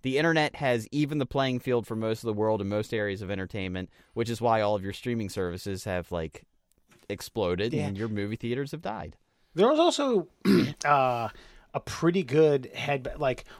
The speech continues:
Speaker 2: while Joe Mantegna's character and the band, for the most part, got along, there was kind of an interesting headbutt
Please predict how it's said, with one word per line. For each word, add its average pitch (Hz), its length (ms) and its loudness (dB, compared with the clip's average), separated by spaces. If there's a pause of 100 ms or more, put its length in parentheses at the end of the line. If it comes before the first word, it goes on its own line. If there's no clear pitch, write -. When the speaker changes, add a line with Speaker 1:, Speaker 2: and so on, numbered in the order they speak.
(100)
Speaker 2:
while 175 680 6 (460)
Joe 151 220 8
Mantegna's 143 880 0
character 131 720 -4
and 120 400 -6
the 117 80 -6
band, 117 640 -4 (680)
for - 120 0
the 156 80 -2
most 156 260 2
part, 147 200 0
got 131 160 0
along, 123 360 0
there 131 100 0
was 190 140 4
kind 214 140 0
of 180 80 0
an 131 80 -8
interesting 139 460 -8
headbutt 120 520 -2